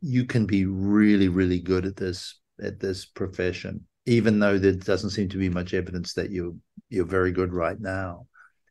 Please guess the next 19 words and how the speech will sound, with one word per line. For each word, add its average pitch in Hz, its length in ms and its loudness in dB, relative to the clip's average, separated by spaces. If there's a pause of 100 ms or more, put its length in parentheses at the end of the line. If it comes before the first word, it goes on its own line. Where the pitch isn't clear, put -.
is 120 180 4
not 131 280 2
the 135 100 2
end 123 160 2
of 110 80 0
the 104 80 -4
story. 110 480 0 (600)
And 104 260 2 (340)
I, 123 340 4 (200)
I 120 200 4
only 147 200 2
say 139 280 4
that 113 180 2
from 104 120 -4
experience 107 720 -2
because - 320 -2
I 123 220 -2
was 151 260 -4
mediocre. 110 800 2